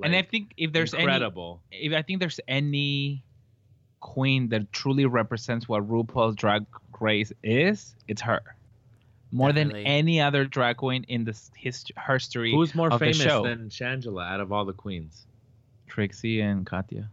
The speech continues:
Speaker 2: No, I don't think so.
Speaker 1: I mean, not in the drag community, but, like, in
Speaker 2: Bitch,
Speaker 1: general, yeah.
Speaker 2: uh, Shangela was on Glee. Like, she was on com-, she's, like, on,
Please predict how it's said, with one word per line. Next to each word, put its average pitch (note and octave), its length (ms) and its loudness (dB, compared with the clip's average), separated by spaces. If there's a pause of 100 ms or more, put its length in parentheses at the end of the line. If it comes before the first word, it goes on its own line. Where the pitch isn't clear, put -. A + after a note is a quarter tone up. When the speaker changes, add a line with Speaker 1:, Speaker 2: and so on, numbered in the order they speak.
(260)
Speaker 2:
No, F2 360 -6 (360)
I G#2+ 60 -6
don't B2+ 180 -4
think F2 180 -8
so. - 100 -8
Speaker 1:
I B2 60 6
mean, C3+ 180 8
not C#3 160 6
in E3 120 6
the C#3 80 8
drag C3 320 2
community, A2+ 460 0
but, A2+ 160 0
like, A2 240 0
in A#2+ 100 0
Speaker 2:
Bitch, - 80 4
Speaker 1:
general, C3 400 2
yeah. G#2+ 420 -2 (480)
Speaker 2:
uh, B2 320 2 (300)
Shangela D#3 540 0
was C3+ 180 2
on A#2 200 2
Glee. G#2 440 0 (100)
Like, G2 200 -6
she - 160 -4
was C3 120 -2
on B2 140 0
com-, G#2+ 280 -4
she's, B2 220 -4
like, C3+ 220 2
on, G#2 160 0